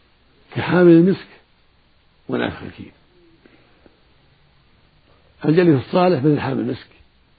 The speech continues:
إما أن يهديك، يعني يعطيك، وإما أن تبتاع منه، يعني تشتري منه، وإما أن تجد ريحا طيبة. أما حامل الكير، نافخ الكير، فهو إما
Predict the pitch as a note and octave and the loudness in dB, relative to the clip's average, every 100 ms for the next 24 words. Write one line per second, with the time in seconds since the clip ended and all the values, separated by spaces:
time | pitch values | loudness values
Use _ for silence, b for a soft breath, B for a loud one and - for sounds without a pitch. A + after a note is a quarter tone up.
0 | _ _ _ _ _ _ _ _ _ A2+ | _ _ _ _ _ _ _ _ _ -12
1 | G#2+ B2+ C3 G#2+ G#2+ B2+ D3 - _ _ | -6 -2 0 0 -2 -4 -4 -10 _ _
2 | _ _ - F2 G#2+ A#2+ G2+ F#2 _ _ | _ _ -20 -12 -10 -10 -12 -16 _ _
3 | _ _ _ _ _ _ B2 C3 E3 D3 | _ _ _ _ _ _ -6 2 2 4
4 | E3 - _ _ _ _ B2 B2+ C3+ - | 0 -4 _ _ _ _ -10 -8 -6 -4
5 | D3 D#3 E3 F#3 - _ _ G#2+ A2 A2 | -4 -2 -2 -4 -8 _ _ -16 -12 -12
6 | - G#2+ G2+ E2+ - _ _ _ _ - | -12 -12 -12 -14 -20 _ _ _ _ -12
7 | E3+ F#3+ F3 E3+ F3+ D#3 F3 F3+ - D3+ | -6 -4 -4 -2 -4 -2 -2 -4 -8 -10
8 | A2 A2 G2 - - _ _ _ _ _ | -12 -12 -14 -18 -20 _ _ _ _ _
9 | _ _ _ _ _ _ _ _ _ _ | _ _ _ _ _ _ _ _ _ _
10 | - F3 E3+ B2 C#3+ C3 A#2+ A2+ C#3+ C#3+ | -4 0 2 0 0 0 -2 -6 -6 -6
11 | B2+ G#2+ A2+ G#2 A2 - _ _ _ _ | -8 -8 -10 -8 -10 -12 _ _ _ _
12 | _ _ _ _ _ _ _ _ _ D3+ | _ _ _ _ _ _ _ _ _ -4
13 | C#3+ D3 G3+ F3 D#3+ G3+ | -2 0 0 0 -2 -6